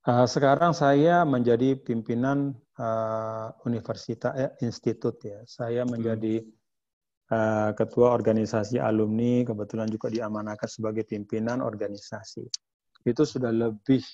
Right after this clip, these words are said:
Speaker 1: dari, eh, apa ya, lebih dari cukup ya untuk melaksanakan hal-hal baik yang, yang, yang bisa dilakukan dalam hidup gitu. Jadi,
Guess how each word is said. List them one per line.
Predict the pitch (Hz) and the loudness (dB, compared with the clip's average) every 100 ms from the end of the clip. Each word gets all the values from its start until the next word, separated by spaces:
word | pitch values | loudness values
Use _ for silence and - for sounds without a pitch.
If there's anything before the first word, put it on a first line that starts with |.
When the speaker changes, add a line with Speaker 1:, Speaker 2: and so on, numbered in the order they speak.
| - | -10
Speaker 1:
dari, | 113 104 104 120 135 143 156 _ _ _ _ _ _ _ - | -6 -4 -2 0 0 -2 -6 _ _ _ _ _ _ _ -8
eh, | 110 110 107 | -6 -6 -8
apa | 131 - 110 107 | -8 -6 -6 -8
ya, | 107 | -10
lebih | 107 110 - 120 110 | -10 -10 -4 -4 -2
dari | 107 107 110 | -4 -4 -4
cukup | - 156 - 139 - 117 | -2 -4 2 0 0 -12
ya | 101 104 _ - | -14 -14 _ -10
untuk | 113 110 113 - _ _ - | -8 -4 -6 -8 _ _ -6
melaksanakan | 117 113 - - 113 110 - 139 139 143 | -4 -4 -4 -4 -4 -4 -2 0 0 -2
hal-hal | 127 113 110 117 | -4 -2 0 0
baik | 110 143 170 170 | 2 4 4 2
yang, | 113 104 107 110 _ _ _ _ _ _ - | -2 -4 -10 -18 _ _ _ _ _ _ -10
yang, | 123 107 107 | -6 -6 -4
yang | 107 107 | -4 -6
bisa | 107 - 107 | -6 -10 -10
dilakukan | 104 101 - 127 135 | -10 -8 -6 -4 -6
dalam | 110 104 104 113 | -8 -14 -12 -10
hidup | 107 - _ 117 | -10 -12 _ -20
gitu. | - 110 | -12 -6
Jadi, | 107 | -2